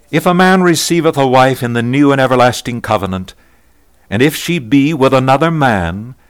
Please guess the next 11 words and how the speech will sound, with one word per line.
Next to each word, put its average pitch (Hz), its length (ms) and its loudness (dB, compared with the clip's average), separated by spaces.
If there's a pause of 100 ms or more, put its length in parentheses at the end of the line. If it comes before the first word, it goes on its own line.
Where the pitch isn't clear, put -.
(200)
and 85 120 -6
I 92 220 2
have 101 300 0
not 113 260 -2
appointed 127 480 -2
unto 123 320 -2
her 110 240 0
by 104 220 0
the 110 120 0
holy 113 300 2
anointing, 117 680 -2